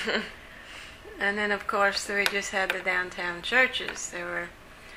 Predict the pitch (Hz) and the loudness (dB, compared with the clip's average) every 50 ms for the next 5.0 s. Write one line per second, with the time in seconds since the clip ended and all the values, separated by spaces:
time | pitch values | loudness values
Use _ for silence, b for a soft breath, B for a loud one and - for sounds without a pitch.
0 | B B B B B B B B B - 233 240 214 208 196 190 190 185 - - | B B B B B B B B B 0 2 6 8 10 10 10 8 6 4 0
1 | 247 240 226 - - - 185 180 175 170 170 165 165 165 156 143 - - 175 180 | -2 0 -2 0 4 6 8 8 8 8 4 2 2 2 2 2 2 0 -2 -2
2 | 170 - - - - - 208 196 185 180 180 180 185 185 185 180 180 180 170 170 | -2 -4 -10 -14 -10 -6 -4 -2 -2 -2 -2 0 0 2 2 0 -2 -4 -4 0
3 | 170 170 175 - - - - 196 190 190 - 180 170 165 175 175 180 180 175 - | 2 2 2 2 0 -2 -2 -2 -2 0 0 0 2 2 0 -2 -4 -6 -6 -6
4 | - - 185 185 185 - - 180 180 180 180 - - 196 185 180 180 - - | -6 -4 -4 -4 -4 -4 -6 -6 -6 -6 -6 -8 -10 -10 -10 -10 -10 -10 -14